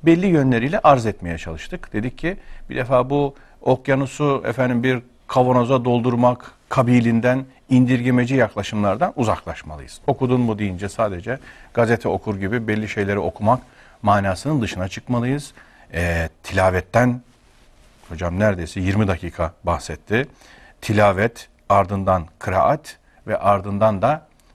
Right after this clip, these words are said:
tertil üzere okumak ki tertil zirvesidir diye söyledik. Tilavet üzerinde durduk.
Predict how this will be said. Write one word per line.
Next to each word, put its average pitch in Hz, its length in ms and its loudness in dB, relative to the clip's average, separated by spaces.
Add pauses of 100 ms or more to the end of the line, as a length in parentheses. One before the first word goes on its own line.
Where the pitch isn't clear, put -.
tertil 120 720 0
üzere 90 260 -6
okumak 101 540 -2
ki 113 240 -4 (100)
tertil 117 340 -4
zirvesidir 92 640 -6
diye 78 160 -12
söyledik. 82 420 -12 (380)
Tilavet 156 420 0
üzerinde 151 480 -2
durduk. 131 500 2